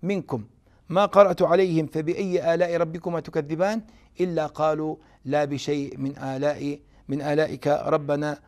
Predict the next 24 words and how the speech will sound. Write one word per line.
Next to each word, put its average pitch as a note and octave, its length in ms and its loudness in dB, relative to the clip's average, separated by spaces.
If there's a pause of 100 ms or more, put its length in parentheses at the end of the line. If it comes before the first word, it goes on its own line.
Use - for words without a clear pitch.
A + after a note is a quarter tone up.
(140)
نكذب C#3 480 -2 (380)
لك D3 200 -2
الحمد". C3 400 -2 (560)
آه، A#2+ 1080 -2
قالوا D3+ 340 4
أنه C#3+ 420 -4 (120)
سورة - 320 0
الرحمن F#3 440 2
قرأها D#3+ 540 -4
في D3 220 -6
ليلة D#3 340 -4
الجن D3+ 320 -4 (360)
عندما C#3+ 560 -4
ذهب E3 380 -4
إلى C#3+ 220 -4
الجن D#3 340 -2 (400)
والتقى F3+ 480 6
معهم، B2+ 480 0
أما F#3 200 0
هنا G3+ 360 -2 (280)
فهم F#3+ 280 0
سمعوه F#3+ 600 0
عن D#3 160 -4
غير G3 380 0